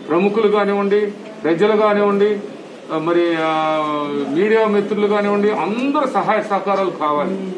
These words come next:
ఆఫీసర్స్ కానివ్వండి, అందరూ సహకరిస్తున్నారు, అందరూ సహాయ సహకారాలు అందిస్తున్నారు. వారందరికి కూడా పేరు పేరున హృదయపూర్వక నమస్కారాలు తెలియపరుచుకుంటూ, వినుకొండ మున్సిపాలిటీ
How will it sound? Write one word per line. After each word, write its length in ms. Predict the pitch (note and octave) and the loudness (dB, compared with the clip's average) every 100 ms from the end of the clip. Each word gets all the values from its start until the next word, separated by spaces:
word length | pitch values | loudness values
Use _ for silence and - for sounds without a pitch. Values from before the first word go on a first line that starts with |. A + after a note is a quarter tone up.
| - A#2 | -8 -4
ఆఫీసర్స్ 580 | D3 F#3+ F#3 F#3+ - G3 | -2 0 -2 -4 -4 -2
కానివ్వండి, 520 | G3+ G3+ G#3 A3 G#3+ - - - - - - - | 0 0 0 -2 -4 -10 -14 -16 -18 -18 -16 -8
అందరూ 380 | F#3+ B3 C4 B3+ | -4 0 0 0
సహకరిస్తున్నారు, 680 | G3 F#3 G3 - F#3+ F3 | 0 0 -2 -4 -4 -2
అందరూ 360 | F#3 D3+ E3+ F#3+ | -2 -2 -2 -2
సహాయ 360 | E3+ D3+ E3+ E3 | -2 -2 -2 -2
సహకారాలు 500 | E3 D#3+ E3 D#3 D3 | -2 -2 -2 -2 -2
అందిస్తున్నారు. 540 | C#3+ C#3+ C#3 D#3+ D#3 | -2 -4 -6 -4 -4
వారందరికి 580 | D3+ C3+ C3 D#3 F#3+ F3+ | -4 -4 -2 -2 -2 0
కూడా 340 | G3+ F3+ D3 - - - - - | 0 0 -4 -10 -18 -18 -10 -2
పేరు 160 | F3+ | 0
పేరున 360 | F3 F3+ F#3+ F#3+ - - - - - - | 0 0 0 0 0 -4 -12 -18 -12 -6
హృదయపూర్వక 540 | C#3+ F3+ F3 F3 E3 | -2 0 0 -2 -2
నమస్కారాలు 560 | D#3+ D#3 - E3+ D#3 D#3 | -2 -2 -4 -4 -2 -2
తెలియపరుచుకుంటూ, 840 | D3+ D#3 - - - E3 F#3 F#3+ - - - - | -4 -4 -6 -8 -6 -4 -2 -2 -4 -10 -10 -4
వినుకొండ 400 | C#3+ F#3 G3+ F#3+ | 0 2 2 2
మున్సిపాలిటీ 800 | F3 F3+ - G3 F#3+ F#3 F3+ | 0 -2 -2 0 2 2 0